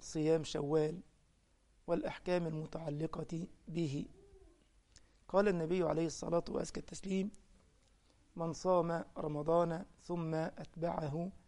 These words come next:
بست من شوال كأنما صام الدهر"، أو كما قال النبي عليه الصلاة وأزكى التسليم. كثيرًا ما يسأل السائلون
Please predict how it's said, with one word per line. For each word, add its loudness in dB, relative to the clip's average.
بست -2
من -2
شوال 0
كأنما -2
صام 2
الدهر"، 0
أو 0
كما -4
قال 0
النبي 0
عليه 6
الصلاة 2
وأزكى -4
التسليم. -8
كثيرًا 0
ما -2
يسأل -2
السائلون -4